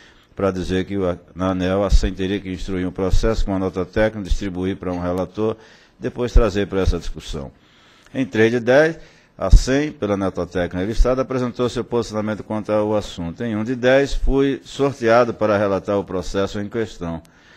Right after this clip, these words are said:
No mesmo dia, recebi representante da N G em reunião. Mediante decisão proferida em quatro de dez de dois mil e doze, o excelentíssimo juiz substituto da décima Vara do D F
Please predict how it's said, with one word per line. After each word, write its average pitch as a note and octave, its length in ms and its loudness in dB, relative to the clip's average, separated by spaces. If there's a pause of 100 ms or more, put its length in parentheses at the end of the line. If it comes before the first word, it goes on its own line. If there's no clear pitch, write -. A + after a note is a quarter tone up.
(540)
No A2 80 -10
mesmo B2+ 260 4
dia, B2+ 200 6
recebi B2+ 400 2
representante A2 600 0
da G#2 180 2
N G2+ 120 -2
G G2+ 220 0
em G2+ 60 0
reunião. F2+ 500 -4 (300)
Mediante G#2+ 360 -2
decisão G2 400 -4
proferida F#2+ 540 -2
em F#2 80 -2
quatro G2+ 540 0
de F2+ 120 -4
dez F2 300 -2
de E2 80 -8
dois F2+ 160 -4
mil A#2+ 120 -2
e - 20 -6
doze, B2+ 360 0
o B2+ 80 -2
excelentíssimo A2 640 2
juiz G2+ 280 -2
substituto G2 600 -6
da G#2 120 -2
décima F#2+ 400 0
Vara F2 260 -2
do E2+ 140 -10
D G2+ 100 -4
F B2 300 2